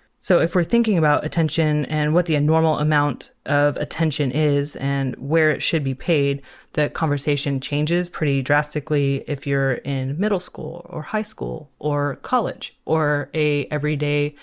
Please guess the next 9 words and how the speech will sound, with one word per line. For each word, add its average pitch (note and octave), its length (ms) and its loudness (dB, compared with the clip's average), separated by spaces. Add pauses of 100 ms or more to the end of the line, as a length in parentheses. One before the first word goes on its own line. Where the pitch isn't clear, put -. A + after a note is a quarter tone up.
(320)
professional D#3 720 2
living D3+ 240 0
out C#3 120 0
your C#3+ 100 -4
life. D#3 400 -4 (100)
Um, C#3 360 -4
at - 160 0
what F3 260 -2
point E3+ 520 -4